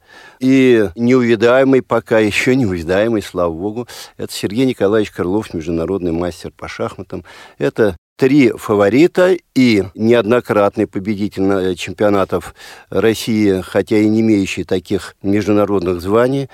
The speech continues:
это Бабарыкин Станислав из Московской области, города Одинцово. С самого начала борьба, собственно, и развернулась между этими, э, фаворитами.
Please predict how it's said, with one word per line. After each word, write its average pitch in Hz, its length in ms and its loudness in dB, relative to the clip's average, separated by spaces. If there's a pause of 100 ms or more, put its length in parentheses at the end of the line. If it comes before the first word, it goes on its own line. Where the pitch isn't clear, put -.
(160)
это 98 240 -6
Бабарыкин 98 560 -2
Станислав 107 800 -8
из 87 220 -6
Московской 87 600 -8
области, 101 440 -8
города 85 400 -10
Одинцово. 90 720 -12 (880)
С - 80 -16
самого 151 380 2
начала 147 440 2
борьба, 120 380 0
собственно, 131 520 -4
и 117 40 2
развернулась 113 720 -2
между 107 420 0
этими, 113 580 0
э, 95 220 -2
фаворитами. 85 840 -4